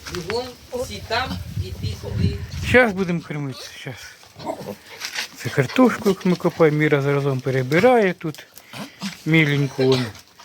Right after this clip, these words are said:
Speaker 2: в сторону. Я вам покажу блюдо колись. Из мельника картошки. Ой, блюдо вкусное.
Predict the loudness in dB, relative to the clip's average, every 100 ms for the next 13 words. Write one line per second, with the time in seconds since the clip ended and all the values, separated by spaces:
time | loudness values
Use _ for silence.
0 | -20 -14 2 6 8 8 4 2 -2 -12
1 | -20 -20 -20 -20 -20 -20 -2 2 2 0
2 | 2 4 4 6 4 6 4 2 2 2
3 | 2 0 -8 -10 -6 -2 2 4 2 2
4 | 0 2 2 2 2 2 0 6 6 6
5 | 4 2 2 2 2 2 2 0 0 2
6 | 0 2 4 6 4 0